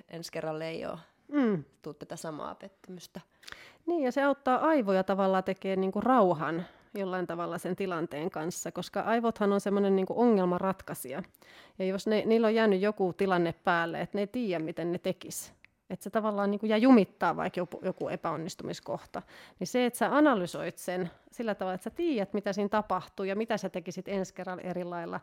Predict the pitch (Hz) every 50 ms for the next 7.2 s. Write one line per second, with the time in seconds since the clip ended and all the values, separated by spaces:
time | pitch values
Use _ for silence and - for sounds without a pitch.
0 | - - - - - - _ - 208 - - 302 302 - 277 247 233 214 202 208
1 | 214 - 247 277 294 247 220 196 180 180 175 170 - 160 - 143 160 185 - -
2 | - 185 185 175 170 170 170 185 202 208 240 254 277 277 269 262 262 254 - 294
3 | 294 285 277 269 - - 285 262 220 - 262 247 220 190 160 175 - _ - -
4 | - 185 180 175 - 175 - _ - - - - - - - - 190 - _ -
5 | - 170 - - _ - - - - _ _ 214 196 180 180 196 190 _ _ _
6 | _ _ _ - - - - - - - - _ _ 453 302 - 180 170 165 -
7 | - - 180